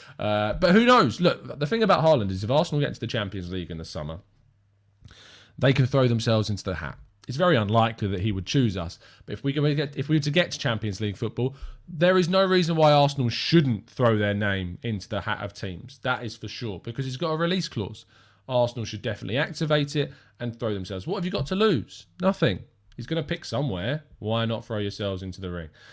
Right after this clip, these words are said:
Amandeep says, "With the covid financial impact going down, do you see us getting more money for our currently loaned players in the summer?"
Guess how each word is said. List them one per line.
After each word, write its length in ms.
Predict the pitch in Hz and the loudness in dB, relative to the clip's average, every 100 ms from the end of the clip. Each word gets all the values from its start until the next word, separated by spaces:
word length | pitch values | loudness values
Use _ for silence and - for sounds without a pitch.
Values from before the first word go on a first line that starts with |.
| - - | -20 -6
Amandeep 480 | 147 147 143 151 143 | -2 0 0 0 -2
says, 220 | 151 139 | -4 -2
"With 180 | 156 175 | -4 -4
the 60 | 160 | -4
covid 320 | 160 151 143 | -2 -4 -2
financial 480 | 143 139 139 135 131 | -4 -2 -4 -4 -6
impact 420 | 123 127 117 - | -4 -6 -6 -4
going 300 | 120 113 104 | -4 -4 -4
down, 360 | 110 110 107 101 | -4 -4 -6 -6
do 120 | 120 | -6
you 140 | 120 | -6
see 240 | 113 147 127 | -6 -6 -6
us 100 | 123 | -6
getting 260 | 131 113 | -8 -6
more 200 | 104 143 | -4 -2
money 260 | 160 104 101 | -2 -2 -4
for 220 | 101 104 | -4 -6
our 80 | 101 | -6
currently 480 | - 120 110 110 101 | -8 -8 -6 -8 -6
loaned 380 | 104 107 104 | -4 -4 -6
players 380 | - 101 101 95 | -6 -4 -4 -4
in 60 | 101 | -8
the 80 | 98 | -8
summer?" 300 | 127 104 | -6 -8